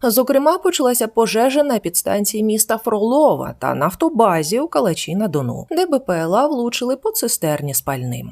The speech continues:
Також російські змі повідомляють про атаку безпілотників на Воронезьку область, але, на жаль,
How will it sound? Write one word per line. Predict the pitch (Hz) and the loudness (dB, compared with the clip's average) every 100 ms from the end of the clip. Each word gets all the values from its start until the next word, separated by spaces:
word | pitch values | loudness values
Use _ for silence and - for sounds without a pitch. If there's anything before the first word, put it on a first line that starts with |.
| - | 2
Також | 311 349 359 - | 2 4 0 2
російські | 226 208 170 - 165 | 2 2 0 0 -2
змі | 170 220 311 | 0 0 0
повідомляють | 320 240 226 208 240 - | 0 2 2 2 -2 -2
про | 240 233 | 0 0
атаку | 196 185 202 233 233 | 0 0 0 0 0
безпілотників | 180 180 185 226 311 339 311 302 | 0 -2 -2 -2 -2 -2 -2 0
на | 285 | 2
Воронезьку | 285 302 311 139 127 - | 4 4 4 0 -4 -6
область, | - 143 131 127 - - | -2 -2 -2 -4 -6 -2
але, | 277 381 | 0 2
на | 392 262 | 2 0
жаль, | 151 185 | 0 -2